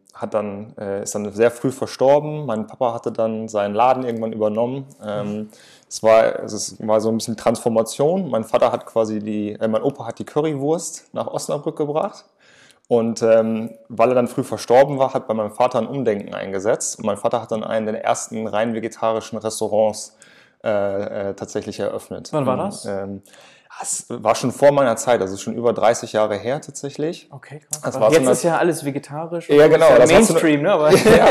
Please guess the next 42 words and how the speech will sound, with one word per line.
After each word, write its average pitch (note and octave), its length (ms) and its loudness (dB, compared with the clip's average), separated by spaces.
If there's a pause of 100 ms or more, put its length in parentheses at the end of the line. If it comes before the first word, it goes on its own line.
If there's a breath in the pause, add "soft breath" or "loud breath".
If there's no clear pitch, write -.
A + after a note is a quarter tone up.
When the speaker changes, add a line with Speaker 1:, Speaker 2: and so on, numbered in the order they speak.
Speaker 1:
absolut. F#3 260 4
Das B2+ 160 6
war, D#3+ 120 8
das D3+ 160 4
war D#3 60 10
Speaker 2:
<laughs> - 20 10
Ja. D#3+ 60 10
Speaker 1:
zu D#3 100 0
einer C#3+ 100 8
Zeit, D3+ 260 6
da C3 100 6
wussten E3 260 4
die C3 40 2
Leute B2+ 260 4
nicht, C#3 160 -4
was C3 140 0
ein B2 60 0
Vegetarier A2+ 580 0
ist, - 320 -18
ja? C3 280 -4 (220 loud breath)
Speaker 2:
Ja. C3 260 -4 (120)
Speaker 1:
Ähm, A#2+ 260 4
genau, A#2 280 6
so C3 160 4
ging F3+ 100 6
das E3 160 6
dann, C#3 340 4
ging C3 140 0
das B2+ 140 0
dann A#2+ 100 2
los, D3+ 420 4
ähm, A#2+ 220 2
hat B2 80 -2
das B2 80 -6
so A2+ 180 -2
ein A2+ 60 -6
bisschen C3 200 -2
in A#2+ 40 -2
die A2+ 100 -2
Wiege C#3+ 220 0
gelegt B2+ 320 0
bekommen. A2+ 540 -4